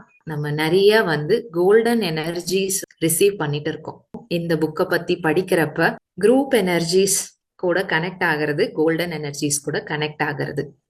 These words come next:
லிட்ரலா நான் சொல்றேன், இந்த புக்கு சொல்றதுக்காக இல்ல, நிஜமாவே வந்து கோல்டு மாதிரி தான் நம்மளுக்கு எனர்ஜிஸ வந்து நம்மளுக்கு கொடுத்துட்டு இருக்காங்க.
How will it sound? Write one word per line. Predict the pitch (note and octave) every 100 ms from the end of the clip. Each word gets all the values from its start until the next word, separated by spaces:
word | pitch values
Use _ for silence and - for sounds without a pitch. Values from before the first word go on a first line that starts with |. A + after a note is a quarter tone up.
| -
லிட்ரலா | G#3+ A3+ A#3 B3 B3 B3 B3 B3 -
நான் | F#3+ F3+ E3+
சொல்றேன், | E3+ F3 F#3 F#3 F#3+ A#3+
இந்த | - F3+ F3
புக்கு | F3+ - G#3+ G#3+ -
சொல்றதுக்காக | F#3+ F3+ G3 F#3+ F#3+ F#3 F3
இல்ல, | F3+ E3+ E3 E3 - -
நிஜமாவே | F3 E3+ G#3 G#3+ G#3 G#3 A#3
வந்து | G3 F3+ A#3+ A3
கோல்டு | F3 F3+ G#3+ A3+ A3
மாதிரி | G#3+ F#3+ F#3
தான் | F#3 G#3+
நம்மளுக்கு | G3+ E3 D#3
எனர்ஜிஸ | D#3+ F3 F#3+ G#3 G3+ E3+
வந்து | D#3 E3
நம்மளுக்கு | G3 D#3+ D3 -
கொடுத்துட்டு | - E3 G3
இருக்காங்க. | F3 D#3+ D3 C#3+